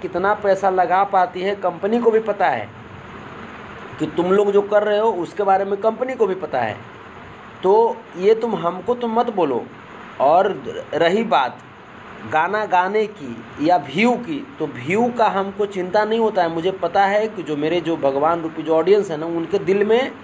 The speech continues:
मेरे लिए क्या जगह है वो हमको पता है। मेरे लिए जो जगह है वो हम जानते हैं। सुधीर कुमार लिखते हैं, "आप ही सुधार सकते हैं भैया जी, love you, love you।" नीरज, नीतीश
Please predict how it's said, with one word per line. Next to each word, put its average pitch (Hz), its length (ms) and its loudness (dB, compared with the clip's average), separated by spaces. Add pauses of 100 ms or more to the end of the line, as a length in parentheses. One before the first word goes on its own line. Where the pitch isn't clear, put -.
(420)
मेरे 190 240 -2
लिए 208 200 0
क्या 190 300 2
जगह 185 320 4
है 190 120 -2
वो 156 140 -4
हमको 143 240 -4
पता 123 220 -6
है। 98 200 -4 (840)
मेरे 170 340 2
लिए 214 360 4 (180)
जो 139 100 -4
जगह 160 400 4
है 202 300 0 (180)
वो 156 120 2
हम 165 180 0
जानते 156 400 -2
हैं। 202 260 0 (1120)
सुधीर 160 420 0
कुमार 185 320 0
लिखते 185 280 -6
हैं, 180 80 2
"आप 165 240 2
ही 196 60 -4
सुधार 160 320 0
सकते 156 280 -8
हैं 151 120 -4
भैया 139 220 0
जी, 123 120 -6
love 175 200 2
you, 185 160 -6
love 151 200 0
you।" 139 140 -4 (2500)
नीरज, 147 400 0 (380)
नीतीश 143 500 -4